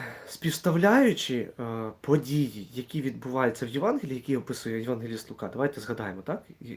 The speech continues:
Христос хрестився, пішов в пустелю, і наступний фрагмент у Луки, те, що він приходить, е, в синагогу, в Назарет,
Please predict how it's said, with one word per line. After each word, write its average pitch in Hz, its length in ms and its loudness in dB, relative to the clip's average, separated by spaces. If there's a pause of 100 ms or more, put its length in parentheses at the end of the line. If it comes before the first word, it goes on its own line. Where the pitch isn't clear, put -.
(100)
Христос 139 400 -2
хрестився, 175 560 -6 (320)
пішов 151 380 2 (520)
в - 120 -20
пустелю, 226 520 4 (580)
і 160 100 -2
наступний 165 420 0
фрагмент 180 420 2
у 151 40 0
Луки, 151 240 -2
те, 208 180 0
що 190 160 -4
він 165 100 2
приходить, 165 460 -2 (300)
е, 139 40 -2
в 131 180 -2
синагогу, 175 640 2 (580)
в 123 300 2
Назарет, 135 520 0